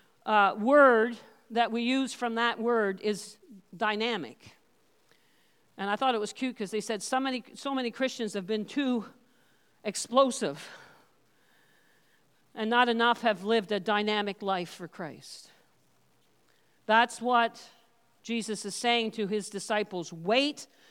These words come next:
until you receive this dunamis, this power to live a dynamic life for Christ."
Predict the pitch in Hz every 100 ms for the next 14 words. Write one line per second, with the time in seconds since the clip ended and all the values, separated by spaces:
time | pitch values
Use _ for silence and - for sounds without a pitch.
0 | - - 214 220 220 202 233 240 - 254
1 | 247 220 175 214 202 170 208 269 214 180
2 | 185 - - - - _ _ _ _ _
3 | _ - 208 - - - 262 262 220 175
4 | 170 175 - _ _ _ _ _ - 202
5 | 208 247 233 202 - 185 190 190 202 233
6 | 233 214 - - _ _ _ _ _ _
7 | _ _ _ - 185 190 175 - - -
8 | _ _ - 160 - 170 139 - - -
9 | -